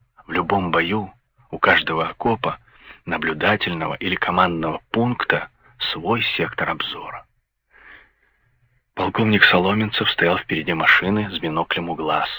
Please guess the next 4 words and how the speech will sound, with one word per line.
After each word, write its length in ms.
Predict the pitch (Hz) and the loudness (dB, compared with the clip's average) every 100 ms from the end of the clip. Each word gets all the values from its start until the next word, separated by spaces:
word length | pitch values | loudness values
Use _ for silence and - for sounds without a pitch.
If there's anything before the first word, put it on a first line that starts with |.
| - _ _ _ _ _ | -14 _ _ _ _ _
Временами 540 | - 90 87 110 123 - | -6 -4 2 2 2 0
одобрительно 760 | 117 - - - 101 110 104 - | 0 2 0 -2 -2 -2 -4 -4
кивал 360 | - 80 85 | 0 0 0
головой. 580 | 82 82 78 82 90 | -2 -4 -4 -2 -2